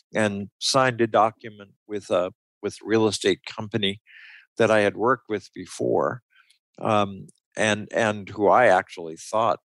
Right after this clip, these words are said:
the people I worked with were friends of mine, and, and they, they charged, uh, well above the going rate in terms of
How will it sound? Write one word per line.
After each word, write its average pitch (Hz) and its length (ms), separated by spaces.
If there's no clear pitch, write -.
the 92 100
people 95 400
I 82 80
worked 117 340
with 85 220
were 82 120
friends 165 380
of - 160
mine, 82 360
and, 92 240
and 92 300
they, 107 360
they 113 160
charged, - 880
uh, 92 340
well 120 480
above 98 400
the 107 60
going 98 360
rate 95 320
in 90 180
terms 98 420
of 92 220